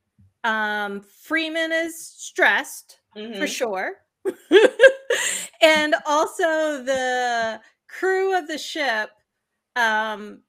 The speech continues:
Speaker 1: don't really understand their value and is also, like, really hardcore workers, but are a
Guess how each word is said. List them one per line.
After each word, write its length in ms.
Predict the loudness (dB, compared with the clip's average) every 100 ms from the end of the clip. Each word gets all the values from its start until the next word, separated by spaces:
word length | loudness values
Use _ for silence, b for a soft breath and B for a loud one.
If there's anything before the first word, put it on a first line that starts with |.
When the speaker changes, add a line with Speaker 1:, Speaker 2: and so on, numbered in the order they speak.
| _ _ -20 _ _ _ -20 _ _ _ _ -8
Speaker 1:
don't 240 | -8 -6
really 320 | -4 -4 -6
understand 580 | -4 -4 -4 -4 -6 0
their 160 | 0 0
value 640 | -2 -2 0 0 -2 -2 -2 -4
and 100 | -6
is 160 | -6
also, 540 | -2 0 0 0 0 2
like, 260 | 0 0 -4
really 880 | -10 -4 -2 0 -2 -2 -4 -4 -6 -8 _ _
hardcore 600 | -8 0 0 0 -4 -4
workers, 720 | -2 -2 -2 -2 -2 -4 -6 b b b -4
but 440 | 2 2 2 -2 2
are 180 |
a 40 | 4